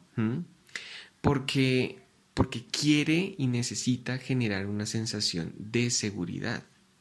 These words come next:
¿vale? Y, y eso también es lo que genera su liderazgo, ¿vale? Su liderazgo genera como un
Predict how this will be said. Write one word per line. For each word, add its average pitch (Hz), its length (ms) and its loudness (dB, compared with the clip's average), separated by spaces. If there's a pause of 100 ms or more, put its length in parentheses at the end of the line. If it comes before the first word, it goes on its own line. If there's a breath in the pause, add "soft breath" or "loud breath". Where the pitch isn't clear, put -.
(140)
¿vale? 101 400 -6 (2000 loud breath)
Y, 147 580 4 (280)
y 151 160 8
eso 147 260 4
también 156 340 4
es 113 120 0
lo 123 140 0
que 135 100 -6
genera 123 380 2
su - 140 -2
liderazgo, 120 840 0 (160)
¿vale? 110 280 -4
Su 127 160 -4
liderazgo 101 560 -2
genera 104 480 -2 (580 loud breath)
como 120 200 4
un 110 140 -2